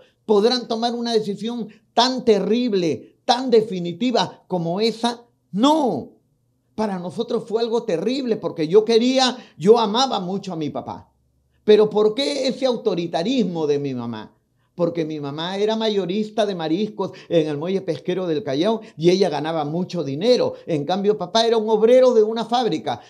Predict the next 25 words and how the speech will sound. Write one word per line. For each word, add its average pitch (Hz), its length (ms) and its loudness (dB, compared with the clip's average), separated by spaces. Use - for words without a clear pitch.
que 185 300 4
ganaba 202 420 0
lo 220 140 4
que 185 100 -4
mi 170 140 -4
mamá 165 280 -4
ganaba 160 320 -4
en 151 80 -6
una 151 240 -10
semana. 131 520 -12
Entonces, 180 600 -6
eso 233 500 6
le 170 300 0
daba 220 340 2
la 190 120 0
autoridad 180 840 -2
a 240 40 -2
mi 226 160 -4
mamá 208 400 -4
para 165 320 -2
sobrepasarse 160 960 0
sobre 196 240 -2
papá, 214 420 0
pisotearlo, 226 1000 -2
humillarlo. 190 1000 -2